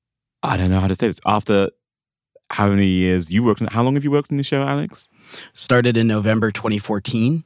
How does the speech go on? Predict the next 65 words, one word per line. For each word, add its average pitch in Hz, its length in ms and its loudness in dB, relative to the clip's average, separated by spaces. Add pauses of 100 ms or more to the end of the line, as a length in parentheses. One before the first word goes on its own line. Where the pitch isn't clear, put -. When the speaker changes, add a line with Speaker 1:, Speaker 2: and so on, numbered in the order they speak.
(160)
Speaker 2:
so 95 1120 -2
seven - 680 -4
and 98 80 -2
a 95 60 -2
half, 104 520 -4 (380)
a - 20 -4
little 113 140 4
Speaker 1:
Yeah. 98 60 2
Speaker 2:
more 107 120 -2
than 120 120 0
seven - 240 -2
and 147 80 0
a 143 40 2
half. 147 80 0
Speaker 1:
So 127 160 2 (220)
after 113 240 0
seven 107 260 0
and 110 80 0
a 113 40 0
half 107 140 -2
years 92 220 0
for - 100 -6
you 80 400 0
and, 80 340 -2 (100)
like, 80 120 -4
a 82 60 -6
couple 87 200 -2
years 82 200 0
for 82 100 -4
me, 73 400 -4 (640)
we, 104 340 2
like, 92 220 0
the 95 80 -6
staff 87 320 -6
of 82 100 -8
Reply 80 360 -2
All, 98 300 2 (520)
we're 101 160 4
walking 107 320 2
away 123 160 2
from 127 200 -2
the 131 40 0
show. 117 440 -6 (560)
I 92 100 0
don't 131 100 4
know. 82 120 0
We've 98 160 0
been 113 120 2
doing 127 200 4
this 131 120 -2
thing 127 160 0
for 123 120 0
a 120 40 4
long 123 200 0
time, 123 320 -2
and 80 180 -2
now 85 180 2
some 95 180 0
of 92 100 2
us 95 140 -2
who 98 100 0
wanna 92 180 0
go 92 180 0
try 92 240 -2
out 95 220 -2